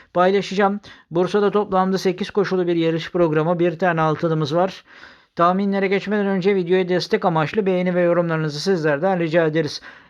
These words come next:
Gelelim birinci koşuyla görüşlerimize. Birinci dörtlü Gayen oyunu başlıyor. Meydan dört yaşlı Araplar bin iki yüz metre kum pisti. Bu yarışta favorimiz bir numaralı Öz Hisar olacak. Son iki yarıştır ikinci gelen Safkan. Mertcan Çelik'le buranın haklı olarak favorisidir. Rakip olarak iki tane hafif kilolu Safkan'ı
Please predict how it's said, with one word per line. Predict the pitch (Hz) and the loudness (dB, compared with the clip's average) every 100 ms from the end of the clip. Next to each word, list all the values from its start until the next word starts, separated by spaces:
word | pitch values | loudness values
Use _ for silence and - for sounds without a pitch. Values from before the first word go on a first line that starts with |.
| _ | _
Gelelim | 185 190 185 196 | -2 0 0 2
birinci | 185 190 165 | 2 2 -2
koşuyla | 190 175 185 190 202 - | -4 -4 -2 -4 -4 -6
görüşlerimize. | 160 175 170 175 160 160 147 196 | -4 -2 -2 -2 0 0 0 0
Birinci | 165 165 165 | 0 -2 0
dörtlü | 185 - 156 | -2 0 0
Gayen | 160 160 | 0 0
oyunu | 160 160 156 | 0 0 2
başlıyor. | 156 160 202 190 | 0 0 0 0
Meydan | 170 175 175 185 | 0 0 0 2
dört | 185 180 | 2 2
yaşlı | 175 156 175 | 0 2 0
Araplar | 160 160 165 156 | 0 0 -2 -2
bin | |
iki | 156 156 | -4 -2
yüz | 165 | -4
metre | 147 156 156 160 | -2 -2 -2 -2
kum | 170 151 | -4 -4
pisti. | 139 - 170 - - - - | -8 -4 -4 -4 -14 -14 0
Bu | |
yarışta | 180 175 - 202 | 2 2 0 0
favorimiz | 208 180 170 175 175 | 2 2 0 -2 -2
bir | 165 170 | -2 0
numaralı | 170 165 190 | 0 0 0
Öz | 160 175 180 - | 0 0 0 -4
Hisar | 160 180 | 0 0
olacak. | 165 147 160 - | 0 0 -2 -2
Son | 180 | -4
iki | 165 190 | -2 -2
yarıştır | 160 - 156 | -2 -4 -8
ikinci | 143 175 165 160 | -6 -4 -4 -2
gelen | 160 151 | 0 0
Safkan. | 139 180 - 185 196 - - - - | 0 -2 0 -2 -2 -6 -18 -20 -4
Mertcan | 170 175 196 185 | -2 -2 -2 -2
Çelik'le | 185 175 175 170 | -2 -2 -2 0
buranın | 175 156 170 | 2 0 0
haklı | 165 165 | -2 -2
olarak | 180 160 185 190 | -2 0 0 0
favorisidir. | 180 175 175 - 160 175 | -2 0 -2 -4 -6 -2
Rakip | 175 175 226 | -2 -2 0
olarak | 196 175 190 - | 2 2 0 -4
iki | 160 202 | -6 -2
tane | 185 170 | -2 0
hafif | 175 202 - | -2 -4 -4
kilolu | 185 160 175 | 0 0 0
Safkan'ı | 180 160 - 170 165 | 0 -2 -4 -4 -4